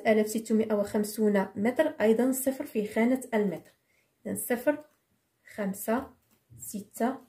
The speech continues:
تسعة. جيد. نحاول أن نحول جميع الوحدات إلى المتر. إذا هن-، هذا القياس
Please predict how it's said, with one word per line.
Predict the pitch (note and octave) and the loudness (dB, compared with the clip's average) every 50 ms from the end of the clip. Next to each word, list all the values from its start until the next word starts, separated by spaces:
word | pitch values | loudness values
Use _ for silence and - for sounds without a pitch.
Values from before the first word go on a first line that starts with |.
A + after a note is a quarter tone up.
| _ _ _ _ _ _ _ _ | _ _ _ _ _ _ _ _
تسعة. | - A3+ A3+ - - - - _ _ _ _ _ _ - _ _ _ _ _ _ _ _ - | -8 -8 -6 -6 -8 -12 -16 _ _ _ _ _ _ -20 _ _ _ _ _ _ _ _ -6
جيد. | A#3 - A3 G3+ | 4 4 6 6
نحاول | G#3+ - F4+ F4 E4 D#4 C#4+ B3+ | 6 6 8 8 8 8 8 6
أن | A#3 A#3 | 6 6
نحول | A#3 A3+ - - C#4+ C#4 C4+ A#3+ A#3 | 6 6 6 6 8 8 8 8 8
جميع | A3 G3+ A3 A3+ C4 C#4+ A3 | 10 12 12 12 12 10 8
الوحدات | G3+ G#3+ G#3+ G#3+ G#3 - A3 G3+ A#3 C#4+ D4 C#4+ - - - - _ _ - - | 8 8 8 8 8 8 8 12 12 12 12 12 6 -6 -12 -20 _ _ -2 2
إلى | A3 G#3+ G#3+ A3+ B3 B3 B3 - - - - | 4 6 8 8 6 4 2 -4 -10 -4 0
المتر. | A3 G3+ F#3+ F3+ E3+ - - - - - _ _ _ _ _ _ _ _ _ _ _ _ _ _ _ _ _ _ _ _ _ _ _ _ _ _ _ _ _ _ _ _ _ _ _ _ _ _ _ _ _ _ _ _ _ _ _ _ _ _ _ _ _ _ _ _ _ _ _ _ _ _ _ _ _ _ _ _ _ _ _ _ _ _ _ _ _ _ _ _ _ _ _ _ _ _ _ _ _ _ _ _ _ _ _ _ - G#3+ | 2 2 2 0 -2 -6 -10 -18 -20 -20 _ _ _ _ _ _ _ _ _ _ _ _ _ _ _ _ _ _ _ _ _ _ _ _ _ _ _ _ _ _ _ _ _ _ _ _ _ _ _ _ _ _ _ _ _ _ _ _ _ _ _ _ _ _ _ _ _ _ _ _ _ _ _ _ _ _ _ _ _ _ _ _ _ _ _ _ _ _ _ _ _ _ _ _ _ _ _ _ _ _ _ _ _ _ _ _ -12 -4
إذا | G3 A3 | -2 0
هن-، | G#3+ G#3 G3 A3 A3 A3 G#3+ | 0 4 4 2 2 2 0
هذا | F3+ G#3+ G#3+ G#3 G#3 G3+ | 4 6 6 6 6 2
القياس | - - - A3+ G#3 G#3 G#3+ - | 0 0 0 2 2 2 2 0